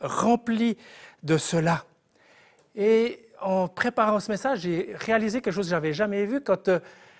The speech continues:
il est écrit, « Vous serez mes témoins », on aurait pu traduire de la même manière, on aurait pu être le même, « Vous serez mes martyrs ». Donc, c'est pas tellement une expérience, euh, pour la facilité, c'est vraiment une expérience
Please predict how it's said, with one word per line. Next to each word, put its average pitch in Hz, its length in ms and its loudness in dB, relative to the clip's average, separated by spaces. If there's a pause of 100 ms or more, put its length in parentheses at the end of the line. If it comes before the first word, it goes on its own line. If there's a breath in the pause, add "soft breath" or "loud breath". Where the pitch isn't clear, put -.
(1160 soft breath)
il 170 140 -4
est 175 160 2
écrit, « 220 300 2
Vous 175 120 0
serez 214 380 2
mes 180 160 0
témoins », 180 580 0 (280)
on 160 120 -2
aurait 170 180 0
pu 185 180 -6
traduire 233 640 0 (440)
de 180 200 -4
la 175 120 4
même 311 360 0
manière, 208 420 0
on 196 40 -2
aurait 170 120 -2
pu 175 180 -8
être 185 160 -4
le 165 60 -2
même, « 160 200 -2
Vous 151 100 -8
serez 185 380 -2
mes 165 140 -4
martyrs ». 175 800 -6 (800 loud breath)
Donc, 185 140 0
c'est - 140 -2
pas 320 220 2
tellement 277 360 2
une 214 180 4
expérience, 226 880 0
euh, 170 120 4 (380 loud breath)
pour 190 160 2
la 185 100 4
facilité, 196 880 0 (220 soft breath)
c'est - 220 -4
vraiment 180 340 0
une 151 120 -2
expérience 135 760 -6